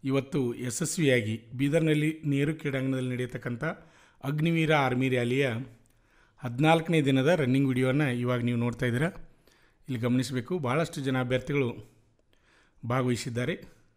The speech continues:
ಬೀದರ್ ಆರ್ಮಿ ರ್ಯಾಲಿಯಲ್ಲಿ ಸುಮಾರು ಎಪ್ಪತ್ತೆರಡು ಸಾವಿರಕ್ಕಿಂತ ಅಧಿಕ ಜನ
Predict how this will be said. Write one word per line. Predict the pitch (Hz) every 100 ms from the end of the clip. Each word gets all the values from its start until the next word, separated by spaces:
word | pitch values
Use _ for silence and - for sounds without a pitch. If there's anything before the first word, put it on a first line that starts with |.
| _ _ _ _ _ _ _ -
ಬೀದರ್ | 135 156 185
ಆರ್ಮಿ | 151 151
ರ್ಯಾಲಿಯಲ್ಲಿ | 156 147 147 143 180
ಸುಮಾರು | 180 143 147 151 120 110 - _ _ _ _ _ _ -
ಎಪ್ಪತ್ತೆರಡು | 123 - 196 - 165 165
ಸಾವಿರಕ್ಕಿಂತ | 170 165 156 147 160
ಅಧಿಕ | 143 147 185
ಜನ | 160 156